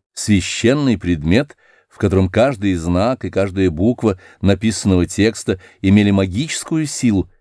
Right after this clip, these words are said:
и от этого неизмеримую ценность. Одна из странностей истории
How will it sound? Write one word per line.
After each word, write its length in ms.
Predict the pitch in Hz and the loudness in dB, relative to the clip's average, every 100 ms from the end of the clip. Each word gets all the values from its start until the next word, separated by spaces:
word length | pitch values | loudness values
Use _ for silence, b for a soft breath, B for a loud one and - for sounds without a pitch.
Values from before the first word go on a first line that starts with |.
| _ _ | _ _
и 60 | 92 | -2
от 140 | 90 | 0
этого 240 | 92 92 80 | 2 0 0
неизмеримую 720 | 90 90 80 85 113 123 123 | 2 2 2 2 4 4 2
ценность. 640 | - 107 95 92 - - _ _ _ _ _ _ _ _ _ _ _ _ _ | 0 -2 0 -4 -10 -20 _ _ _ _ _ _ _ _ _ _ _ _ _
Одна 460 | - 107 117 135 135 | 0 0 2 2 2
из 160 | 131 - | 2 -2
странностей 840 | - 180 220 156 98 - 98 95 | -2 0 2 0 -2 -6 -2 -2
истории 680 | 85 - 101 87 82 80 | -4 -2 2 4 2 -2